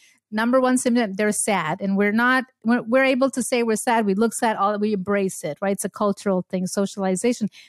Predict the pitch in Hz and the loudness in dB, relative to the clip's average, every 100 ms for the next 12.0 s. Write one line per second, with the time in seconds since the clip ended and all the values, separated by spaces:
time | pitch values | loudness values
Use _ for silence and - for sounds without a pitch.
0 | - 226 247 277 311 247 247 269 - 277 | 0 2 4 4 2 2 2 2 0 2
1 | 254 220 190 - 254 269 277 269 220 180 | 4 2 0 0 0 0 -2 0 -2 -2
2 | 190 - 214 - 202 190 202 214 233 247 | -4 -2 -2 2 2 4 4 4 4 2
3 | - 220 - 175 - 196 214 247 269 311 | 2 0 -2 -6 -4 0 2 2 2 2
4 | 403 _ _ _ _ 226 240 262 - 254 | -2 _ _ _ _ 2 4 2 2 2
5 | 269 - - 311 302 285 190 - 220 226 | 2 0 -2 0 2 0 0 -2 -2 0
6 | 220 220 202 - - 247 269 233 - 240 | 0 0 -2 -6 -4 -2 -2 -2 0 2
7 | 247 233 156 - 208 202 175 160 185 202 | 2 0 -4 -8 -8 -4 -2 0 0 -2
8 | 190 202 - 196 185 190 196 - 185 190 | 0 -4 -2 -2 -2 -2 -2 -2 -4 -2
9 | 190 190 - - - _ 208 190 190 208 | -2 -4 -6 -20 -20 _ 0 0 0 -4
10 | - 214 233 254 269 277 294 302 220 214 | -2 2 4 4 4 4 4 2 0 0
11 | 208 202 208 - 220 208 226 247 294 | 2 2 0 -2 0 2 2 4 2